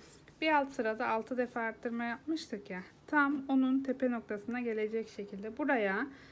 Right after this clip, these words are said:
bir işle bir arttır yapıyoruz. Bakın tam V'nin ortasındayım. Şu an doğru yerdeyim yani. V'nin ortasına bir tane arttırma yapıyorum. Yani çift batıyorum. Şimdi bir tek yapıyorum.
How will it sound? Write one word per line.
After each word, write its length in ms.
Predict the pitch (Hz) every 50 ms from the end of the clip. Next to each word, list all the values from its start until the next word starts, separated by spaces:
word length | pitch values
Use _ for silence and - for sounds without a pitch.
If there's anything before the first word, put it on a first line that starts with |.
| - - - - -
bir 120 | 311 311
işle 340 | 294 262 269 - 302 294 269
bir 100 | 269 254
arttır 300 | 247 226 214 - - 202
yapıyoruz. 480 | 196 190 185 185 - 185 190 202 226 226
Bakın 240 | 226 208 - 208
tam 340 | 202 - 277 269 254 240 226
V'nin 320 | 214 202 196 196 220 240 247
ortasındayım. 720 | 226 208 202 - 214 202 - - 185 180 175 170 175 190 -
Şu 200 | - - 269 240
an 220 | 214 226 247 254 240
doğru 260 | 226 214 208 208 208
yerdeyim 500 | 202 180 170 165 165 170 170 170 170 180
yani. 360 | 185 185 175 180 208 262 269 269 - - - - - - - - - -
V'nin 380 | 302 302 294 285 269 269 262
ortasına 640 | 269 269 277 277 - 285 262 269 - 262 277 277 277
bir 220 | 277 285 269 269 -
tane 280 | 269 233 226 233 254
arttırma 480 | 254 247 240 233 226 - 220 220 214 208
yapıyorum. 540 | 202 190 196 - - 190 180 175 185 214 226
Yani 320 | 226 202 185 190 226 240 -
çift 320 | - 254 240 233 - -
batıyorum. 640 | 202 190 - - - 196 196 202 214 220 226 233 240 - - - - - - - - - - - - - - - - - - - - - - - - - - - _ - - -
Şimdi 800 | - - - 302 285 269 254 220 208 214 208 214 226 247 254 - - - - - - - - - - - - - - -
bir 140 | 277 262 254
tek 340 | 254 - - 208 202 202 196
yapıyorum. 460 | 190 185 - - 180 185 180 196 196